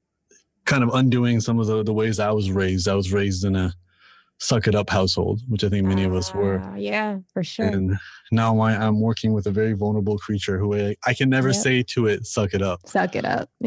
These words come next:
Speaker 1: I have to, I
Speaker 2: Exactly.
Speaker 1: have to be empathetic. I have to hold space. I have to be nurturing. I have to be
Speaker 2: Yeah.
Speaker 1: accommodating.
Speaker 2: Yep.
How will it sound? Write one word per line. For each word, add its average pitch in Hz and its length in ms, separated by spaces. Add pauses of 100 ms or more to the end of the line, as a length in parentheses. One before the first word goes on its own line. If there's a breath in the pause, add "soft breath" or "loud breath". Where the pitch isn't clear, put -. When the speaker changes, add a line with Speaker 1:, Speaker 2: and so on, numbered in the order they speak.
(140)
Speaker 1:
I - 120
have 104 220
to, 107 220
I 110 120
Speaker 2:
Exactly. - 20
Speaker 1:
have 101 220
to 98 80
be 101 160
empathetic. 101 640
I 98 80
have 98 120
to 98 100
hold 95 200
space. 95 500
I 92 80
have 92 160
to 87 100
be 90 380
nurturing. 95 720 (180)
I 92 80
have 95 260
to 107 220
be 98 80
Speaker 2:
Yeah. 90 60
Speaker 1:
accommodating. 101 920 (120)
Speaker 2:
Yep. 208 240